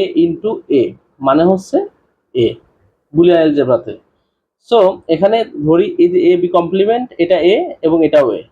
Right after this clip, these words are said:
So দুইটা কি হবে? একটা হয়ে যাবে। So এ বি তার উপরে কমপ্লিমেন্ট, আর তার উপরে আছে কি একটা কমপ্লিমেন্ট।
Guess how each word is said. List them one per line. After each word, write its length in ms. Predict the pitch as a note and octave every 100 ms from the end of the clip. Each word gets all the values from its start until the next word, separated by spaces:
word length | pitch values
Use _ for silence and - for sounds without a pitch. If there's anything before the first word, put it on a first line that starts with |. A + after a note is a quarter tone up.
| _ _ _
So 60 | F3+
দুইটা 160 | F#3+ G3+
কি 140 | G#3 G#3
হবে? 160 | G#3 F4+ - E4
একটা 180 | - - B2
হয়ে 120 | A#2
যাবে। 180 | G2 - _ _ _ _ _ _
So 20 | E3+ - D#3
এ 20 | D3+ C#3+
বি 80 | F3
তার 120 | D#3 C#3+
উপরে 180 | D#3 F3+ E3+
কমপ্লিমেন্ট, 460 | C#3+ B2 G#2+ F#2+ - _ _ _ -
আর 60 | -
তার 100 | F3+
উপরে 160 | F3 F#3
আছে 120 | F3 F#3+
কি 40 | G#3+
একটা 140 | E3 C#3 A#2+
কমপ্লিমেন্ট। 520 | G#2 G2+ G2+ D2+